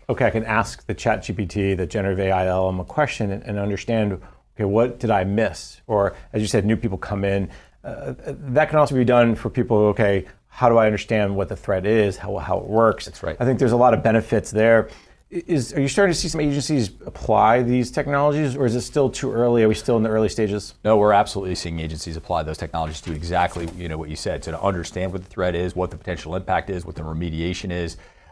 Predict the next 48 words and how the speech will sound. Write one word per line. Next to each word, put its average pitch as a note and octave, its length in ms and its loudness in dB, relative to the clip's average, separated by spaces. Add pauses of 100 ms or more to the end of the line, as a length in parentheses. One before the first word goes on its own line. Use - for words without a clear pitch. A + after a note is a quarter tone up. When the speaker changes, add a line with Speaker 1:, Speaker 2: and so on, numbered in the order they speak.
(120)
Speaker 2:
Um, D#2 340 -2
we've F#2+ 360 -6
actually F#2 400 -2
built F2 300 -2
in F#2 180 -2
an E2 160 -6
A F2+ 180 -2
I F2 200 0
assistant E2+ 520 -6
using E2+ 260 -6
these, E2 360 -8 (120)
uh, D#2+ 240 -2
in, G2 220 -4
into F#2+ 240 0
our F2 80 -2
sim F#2+ 220 -4
platform E2+ 340 -6
already. F2+ 380 -2
So D#2 240 -12
it's, D#2+ 220 -12
it's - 180 -16
available D#2+ 360 -6
through E2+ 260 -10
our, D#2+ 260 -4 (120)
our, D#2 320 -4
uh, D2 140 -8 (140)
our D#2+ 100 -12
sim E2 140 -16
platform. - 340 -16 (1600)
Speaker 1:
We G#2+ 60 -6
talked D#3 260 0
a D3+ 60 0
little C#3 80 4
bit C3 100 6
of A#2+ 80 2
cyber. A2+ 580 6
Are, B2 140 -4
are C3 100 2
there B2 160 -2
other C#3+ 200 2
areas B2+ 400 2
within G#2 280 0
the G#2+ 80 2
government G#2 360 2
that G#2+ 80 -6
you G#2 160 0
would G#2 120 0
say G#2+ 520 2